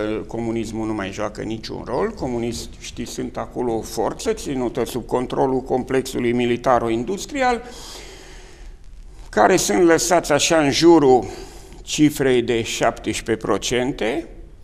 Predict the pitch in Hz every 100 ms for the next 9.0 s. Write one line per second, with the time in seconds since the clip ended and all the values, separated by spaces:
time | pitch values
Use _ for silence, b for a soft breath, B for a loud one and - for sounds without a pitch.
0 | b b b b - - - - - -
1 | 147 143 143 135 117 - 143 135 131 127
2 | 113 135 131 127 123 135 131 127 139 131
3 | 139 139 139 139 147 151 139 131 117 123
4 | 120 120 113 113 - - - 120 - 113
5 | 135 - - B B B B B B B
6 | - - - - - - 113 147 143 123
7 | 123 117 107 - 104 117 107 113 113 107
8 | 107 - 104 - 120 110 117 165 220